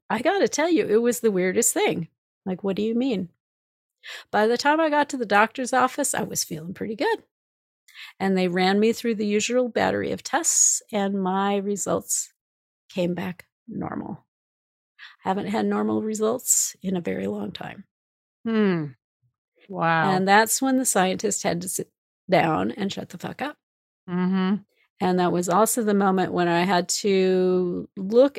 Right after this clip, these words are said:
Speaker 1: at the past few weeks of events with a different set of glasses. The scientist in me, I guess, will never go away. And my posit was, "Well, what if there is something to this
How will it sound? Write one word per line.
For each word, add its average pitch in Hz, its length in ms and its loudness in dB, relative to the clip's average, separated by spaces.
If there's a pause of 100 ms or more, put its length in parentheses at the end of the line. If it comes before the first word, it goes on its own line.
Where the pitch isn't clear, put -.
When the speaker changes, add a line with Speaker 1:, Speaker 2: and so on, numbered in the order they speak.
Speaker 1:
at 214 240 2
the 202 80 -2
past 202 420 2
few 202 240 0
weeks 180 360 -2
of 180 180 -2
events 170 600 -2
with 190 260 -6
a 180 60 -4
different 165 320 -4
set 165 200 -6
of - 80 -8
glasses. - 580 -6 (300)
The 220 80 -2
scientist 202 600 2
in 202 140 0
me, 196 220 0
I 180 120 4
guess, 185 260 2
will 196 140 2
never 185 280 0
go 170 200 2
away. 175 540 4
And 170 520 0 (180)
my 190 300 0
posit 196 460 4
was, 175 300 2
"Well, 185 360 4
what 269 200 0
if 196 460 0 (680)
there 170 160 2
is 180 220 2
something 160 540 -2
to 160 240 -6
this - 580 -2